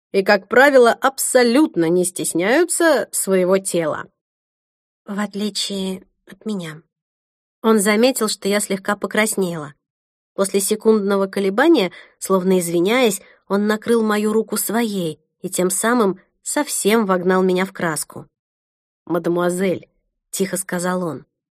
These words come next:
«в том, что те картины получились неудачно, виноват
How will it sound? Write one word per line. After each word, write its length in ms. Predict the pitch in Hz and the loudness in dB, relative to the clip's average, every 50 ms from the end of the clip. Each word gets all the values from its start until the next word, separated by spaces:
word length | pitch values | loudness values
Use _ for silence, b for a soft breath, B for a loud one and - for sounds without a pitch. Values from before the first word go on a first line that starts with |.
| _ _ _ _ _ _ _ _ _ _ | _ _ _ _ _ _ _ _ _ _
«в 80 | _ - | _ -4
том, 220 | - 196 196 202 | 0 2 2 2
что 500 | 196 - - - 185 185 175 165 147 - - _ _ | 2 -2 -4 -2 0 0 0 0 -2 -4 -8 _ _
те 160 | - 190 175 | -4 -2 -2
картины 520 | 180 190 180 190 - - 202 185 156 139 | 0 -2 -4 -4 -2 -2 0 0 0 -2
получились 580 | 147 - 165 160 165 165 - 180 170 160 - - | -6 -6 -4 -4 -4 -4 -4 -4 -4 -4 -4 -4
неудачно, 640 | 160 160 165 165 170 180 196 196 196 - - 135 - _ _ _ _ _ _ _ _ _ _ _ _ _ | -4 -2 -2 -2 0 0 0 -2 -2 -4 -10 -10 -14 _ _ _ _ _ _ _ _ _ _ _ _ _
виноват 680 | - - 180 202 220 233 247 254 294 320 240 - - | -6 -2 -2 0 0 0 0 -2 -2 -4 -6 -8 -10